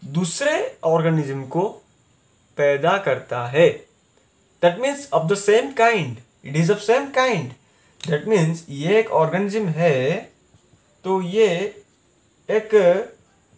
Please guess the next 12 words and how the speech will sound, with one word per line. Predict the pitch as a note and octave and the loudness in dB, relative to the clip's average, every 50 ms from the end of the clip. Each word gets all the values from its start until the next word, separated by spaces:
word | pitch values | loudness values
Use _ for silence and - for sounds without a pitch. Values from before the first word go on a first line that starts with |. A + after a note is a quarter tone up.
| _ _ _ _ _ _ _ _ _ _ _ _ _ _ | _ _ _ _ _ _ _ _ _ _ _ _ _ _
human | - F#3+ G3 G#3 A3 A#3 A#3+ A#3+ | -6 -4 0 2 4 2 2 2
being | A#3+ B3 A#3+ A#3+ | -4 -4 -2 -2
ही | A3 A#3 B3 B3+ C4+ C#4+ C#4+ | -4 -4 -4 -4 -6 -8 -10
पैदा | - - A#3+ A3+ G#3+ A#3+ | -2 0 0 2 2 2
करेगा, | A#3 A#3 A3 F#3+ E3 C#3+ C3+ A#2 A2 - - _ _ _ _ _ _ _ _ _ _ | 2 2 2 2 2 2 0 0 0 -4 -10 _ _ _ _ _ _ _ _ _ _
ना | D3 E3 F#3 | -4 -2 -2
कि | G3+ G3 G#3+ A3+ | -2 -4 -4 -2
वो | A3 G#3+ A3 A3+ A3 | 4 6 6 6 6
एक | A3+ | 2
dog | F3 D3+ C3+ F3 F3+ G3 G#3+ G3+ - | -2 4 6 8 8 8 8 4 0
पैदा | F#3+ E3 D3+ | 0 2 2
करेगा। | C#3 B2+ A#2+ A#2 A2 A2 | 2 2 -2 -4 -4 -8